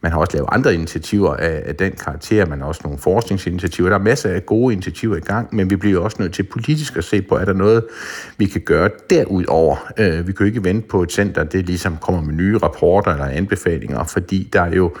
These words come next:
over de sidste ti år kommet et hav af anbefalinger fra center og forskere og alt muligt andet. Nu er vi altså der, hvor vi skal til at have handling.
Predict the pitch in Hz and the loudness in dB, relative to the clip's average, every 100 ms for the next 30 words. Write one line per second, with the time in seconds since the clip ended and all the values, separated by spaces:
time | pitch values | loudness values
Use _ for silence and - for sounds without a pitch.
0 | - - - 101 92 90 - 131 - - | -18 -20 -4 2 2 2 -2 -4 -6 -12
1 | - 110 92 82 - 101 113 - - 123 | -2 2 4 2 0 0 0 -4 0 2
2 | 135 - 95 117 98 - 90 85 82 - | 2 0 0 0 -2 -2 -2 -2 -6 -6
3 | 85 - 117 - 87 80 - 101 113 117 | -6 -2 -2 -2 -4 -4 -2 0 0 -2
4 | - - 110 - 98 92 - 90 127 110 | -2 0 -2 0 -2 0 0 0 0 0
5 | - - 117 107 107 92 92 87 82 85 | -6 -6 -2 0 0 2 2 2 0 -2
6 | 92 82 82 - - 98 82 73 71 69 | -2 -2 -6 -8 -6 -4 -4 -4 -4 -4
7 | 82 | -4